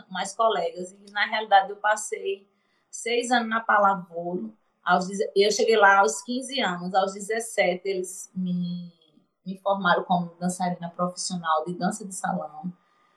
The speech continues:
Me fizeram rodar o Brasil com a companhia, fazendo curso fora, fiz curso de etiqueta, fiz curso de sapateado, de jazz, moderno, contemporâneo, axé, dança de salão.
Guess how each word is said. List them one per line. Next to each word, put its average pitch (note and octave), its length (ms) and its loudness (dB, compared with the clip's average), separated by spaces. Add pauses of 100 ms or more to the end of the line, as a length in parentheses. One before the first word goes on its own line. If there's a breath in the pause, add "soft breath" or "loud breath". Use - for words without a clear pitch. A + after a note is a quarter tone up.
(240)
Me F3+ 160 -10
fizeram F3+ 920 -2 (320)
rodar F#3 460 8
o F3+ 40 -2
Brasil F3+ 520 2
com F#3+ 80 -2
a F3 80 -2
companhia, E3+ 960 -10 (400 soft breath)
fazendo F3+ 440 -2 (100)
curso F3+ 400 -8 (120)
fora, D#3+ 1040 2
fiz A#3+ 200 -2
curso G#3 240 -4
de G3 60 2
etiqueta, F3+ 920 -4
fiz A3+ 200 -6
curso - 240 -12
de - 40 -8
sapateado, E3 1080 0
de F#3+ 80 -4
jazz, F3 680 0
moderno, F3 840 2
contemporâneo, F3+ 840 -2
axé, F#3 500 -2
dança G3 220 0
de G#3+ 80 -6
salão. F#3+ 360 2